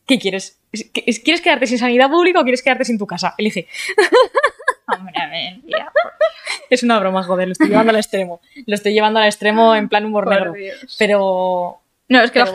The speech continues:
Speaker 1: bueno.
Speaker 2: es que la gente se lo va a tomar en serio. <laughs> Que tú estás di-, tú estás suponiendo que, que pesoe es de izquierdas. Y a mí no me
Speaker 1: Hombre,
Speaker 2: hace,
Speaker 1: claro.
Speaker 2: a mí nada me hace pensar que sea de izquierda, yo lo veo más como, bueno,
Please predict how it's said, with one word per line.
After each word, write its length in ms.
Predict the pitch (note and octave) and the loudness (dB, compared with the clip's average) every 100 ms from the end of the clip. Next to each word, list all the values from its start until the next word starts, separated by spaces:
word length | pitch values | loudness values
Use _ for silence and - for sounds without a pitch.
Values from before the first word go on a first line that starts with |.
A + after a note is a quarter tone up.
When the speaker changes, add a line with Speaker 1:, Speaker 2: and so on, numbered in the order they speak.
| B3 | 0
Speaker 1:
bueno. 60 | F#3+ | 0
Speaker 2:
es 100 | - | 0
que 80 | |
la 100 | B3 | 0
gente 220 | B3 A#3 A3+ | 0 -4 -2
se 100 | A#3+ | 2
lo 60 | |
va 60 | A#3 | 2
a 60 | B3 | 4
tomar 200 | A#3 A#3 | 2 2
en 100 | G3 | 0
serio. 520 | - - D#4+ - D4 | -2 0 0 2 2
<laughs> 80 | D4+ E4 D4 F4 - A#3 D4 _ - - - | 4 2 2 -2 -2 -6 -6 _ -10 -8 -2
Que 80 | B3 | -2
tú 140 | C4 | 0
estás 360 | C4 C#4 B3+ A#3 | 0 2 0 0
di-, 100 | A#3+ | -8
tú 200 | - C4 | -2 -4
estás 260 | - D4 | 0 -2
suponiendo 640 | C#4+ A3+ B3 A#3+ B3 C#4 | -2 0 2 4 6 4
que, 680 | C#4 A3 G#3 G3+ F#3+ - - - | 2 0 0 0 -2 -4 -8 -6
que 120 | A#3 | -6
pesoe 360 | G#3+ G#3 - G#3+ | -4 -4 -2 0
es 80 | A#3 | 0
de 60 | G#3+ | -2
izquierdas. 640 | - A3+ A#3 G#3+ A3+ - _ _ _ _ _ _ _ _ _ _ - | -2 -2 -2 -6 -8 -14 _ _ _ _ _ _ _ _ _ _ -2
Y 60 | A#3+ | 0
a 60 | A3 | 2
mí 100 | A3+ | 2
no 100 | A#3+ | 2
me 60 | |
Speaker 1:
Hombre, 100 | B3 | 2
Speaker 2:
hace, 300 | - A#3 G3+ | 2 2 2
Speaker 1:
claro. 160 | - - | -2 -2
Speaker 2:
a 20 | |
mí 140 | A#3 | 0
nada 200 | A#3 F#3 | 2 0
me 100 | F3+ | -2
hace 140 | A3 - | -4 -6
pensar 260 | - A3+ G#3 | -10 -14 -16
que 100 | - | -14
sea 140 | - | -14
de 60 | - | -8
izquierda, 360 | - A3+ F#3+ | -2 0 0
yo 140 | F#3 F#3+ | 0 -2
lo 100 | G3 | -4
veo 140 | G3+ | -4
más 180 | G3+ G#3 | -6 -10
como, 220 | - G3+ | -12 -14
bueno, 720 | A#3+ B3 C4+ B3 B3 A3 A3+ | -14 -16 -12 -8 -6 -8 -10